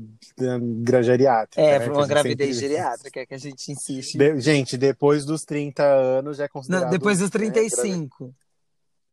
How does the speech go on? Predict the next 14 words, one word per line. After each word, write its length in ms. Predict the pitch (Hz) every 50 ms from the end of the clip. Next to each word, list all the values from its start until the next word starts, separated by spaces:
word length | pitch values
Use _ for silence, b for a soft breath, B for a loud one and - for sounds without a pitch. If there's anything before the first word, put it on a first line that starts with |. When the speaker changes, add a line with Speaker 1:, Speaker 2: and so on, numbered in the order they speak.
| _ _
Speaker 1:
já 180 | 110 123 127 123
é 80 | 120
considerado 640 | - - 120 110 - 123 123 127 123 120 120 120 127
gravidez 420 | 117 123 123 120 117 120 123 117 117
geriátrica. 600 | 123 123 131 143 139 120 107 101 104 _ - 107
Então, 440 | 107 104 - 113 110 107 110 113 113 _ _ _ b b b b b b -
ela 160 | 123 120 123 117
já 100 | 123 120
teve 240 | - 127 120 123
filho 520 | 117 - - 123 123 123 123 127 143 151 151
e 80 | 139 131
ela 220 | 131 131 131 135 143
era 260 | 131 123 123 131 135
gêmeos. 460 | - - 120 110 107 104 101 -